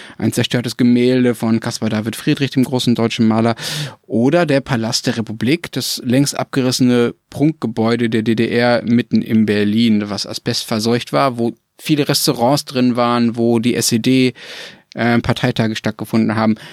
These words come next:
Das klingt jetzt vielleicht alles ein bisschen nach Wikipedia. Es klingt danach, als würde sie einfach erzählen, was es halt mal so gab und gut ist, was man auch bei,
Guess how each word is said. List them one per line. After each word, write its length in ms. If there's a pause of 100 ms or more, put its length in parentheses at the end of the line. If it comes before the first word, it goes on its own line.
(280)
Das 180
klingt 220
jetzt 120
vielleicht 240
alles 180
ein 80
bisschen 220
nach 160
Wikipedia. 680
Es 140
klingt 200
danach, 260
als 120
würde 180
sie 80
einfach 200
erzählen, 340
was 120
es 100
halt 120
mal 140
so 100
gab 280
und 180
gut 160
ist, 260 (300)
was 120
man 100
auch 60
bei, 320